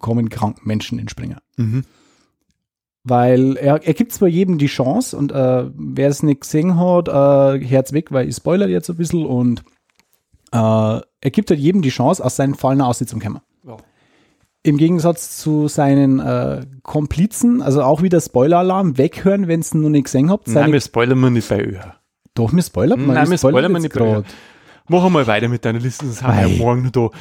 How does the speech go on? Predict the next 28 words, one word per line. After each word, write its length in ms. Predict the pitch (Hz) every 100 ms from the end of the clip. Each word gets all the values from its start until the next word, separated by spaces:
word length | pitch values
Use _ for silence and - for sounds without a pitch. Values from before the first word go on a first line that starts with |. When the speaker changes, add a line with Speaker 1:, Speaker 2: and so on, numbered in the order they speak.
| -
Speaker 2:
Ich 40 |
muss 180 | 160 165
ja 80 | 175
nicht, 280 | 175 160 -
Speaker 1:
Blutsack. 640 | 180 170 190 160 156 -
Speaker 2:
ich 60 | 131
muss, 60 | -
<laughs> 100 | 196
ich 60 |
muss 160 | 185 -
jetzt 380 | 185 160 - -
nicht 200 | 147 -
da. 180 | - 139 - 240 208 170
Ja, 80 | 135
Speaker 1:
Doch, 100 | 165
Speaker 2:
muss 120 | 151
Speaker 1:
ich 60 | 170
werde 140 | 165
Speaker 2:
da 0 |
Speaker 1:
es 60 | 143
Speaker 2:
jetzt 80 | 139
Speaker 1:
ausformuliert 580 | 139 - 139 127 123 117
haben. 160 | 110
Speaker 2:
Nein, 160 | 160 139
wir 80 | 131
haben 220 | 135 143
doch 160 | 139 -
Jig-, 340 | 147 160 139